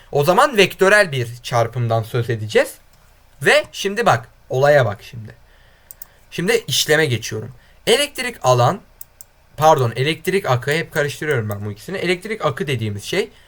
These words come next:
tabi yaklaşık olarak, yaklaşık olarak nedir? O yöndeki, o yöndeki elektrik alandır.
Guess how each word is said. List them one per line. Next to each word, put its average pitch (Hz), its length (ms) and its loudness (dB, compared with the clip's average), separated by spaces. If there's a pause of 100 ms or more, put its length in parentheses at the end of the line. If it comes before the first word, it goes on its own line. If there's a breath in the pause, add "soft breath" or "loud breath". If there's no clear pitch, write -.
(220 soft breath)
tabi 131 220 0
yaklaşık 143 600 0
olarak, 117 420 -2
yaklaşık - 440 -8
olarak 117 380 -8 (720)
nedir? 220 440 -2 (420 soft breath)
O 262 340 6 (480)
yöndeki, 131 680 0 (600)
o 180 140 6
yöndeki 127 480 2
elektrik 254 540 0
alandır. 123 540 -2